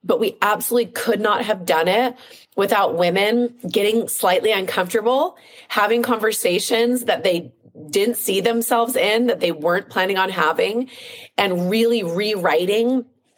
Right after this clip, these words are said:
the way that we talk about this. And then they're modeling that for their kids, right? And then girls are out doing that.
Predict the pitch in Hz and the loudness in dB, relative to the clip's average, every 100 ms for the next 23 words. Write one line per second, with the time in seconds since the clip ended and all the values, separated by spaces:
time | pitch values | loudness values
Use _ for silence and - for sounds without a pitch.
0 | _ _ - 190 - 196 185 185 - 151 | _ _ -6 0 2 2 2 0 0 0
1 | 165 160 143 147 147 - 214 226 269 226 | 0 0 2 0 -2 -2 0 0 2 2
2 | 196 185 190 185 170 - 180 170 160 202 | 2 2 0 0 0 0 0 0 0 0
3 | 160 - 165 156 180 185 196 196 180 202 | 0 -2 -2 0 0 0 -2 -4 -2 0
4 | 208 196 156 165 180 170 165 165 139 | 2 2 0 0 0 -2 0 0 -2